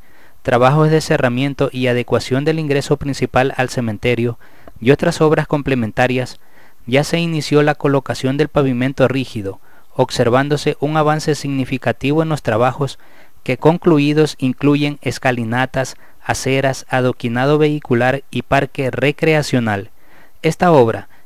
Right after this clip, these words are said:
es financiada gracias a un convenio bipartito entre el Midubi y el gobierno municipal y se aspira a terminarla hasta fin de año.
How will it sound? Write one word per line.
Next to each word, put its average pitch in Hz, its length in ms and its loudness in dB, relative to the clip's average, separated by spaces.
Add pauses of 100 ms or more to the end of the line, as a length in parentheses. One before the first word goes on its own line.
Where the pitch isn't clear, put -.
es - 220 -2
financiada 151 580 0
gracias 139 480 0
a 127 60 2
un 143 160 0
convenio 147 480 -2
bipartito 135 720 -2 (260)
entre 123 400 0
el 160 140 0
Midubi 147 500 0 (300)
y 123 120 0
el 127 100 2
gobierno 135 420 2
municipal 143 680 -2 (300)
y 139 120 -4
se 131 160 2
aspira 143 300 0
a 165 40 2
terminarla 147 760 2
hasta - 300 -2
fin 147 460 -4
de 135 160 4
año. 101 320 -4